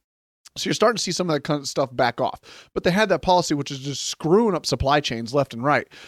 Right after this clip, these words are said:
When that's what, like, all the chip manufacturing, all the issue with cars that drove car prices through the roof.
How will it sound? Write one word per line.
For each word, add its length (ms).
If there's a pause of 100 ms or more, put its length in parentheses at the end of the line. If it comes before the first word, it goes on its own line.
(120)
When 220
that's 220
what, 120
like, 160
all 120
the 100
chip 260
manufacturing, 800
all 120
the 140
issue 180
with 160
cars 320
that 80
drove 200
car 200
prices 320
through 120
the 100
roof. 260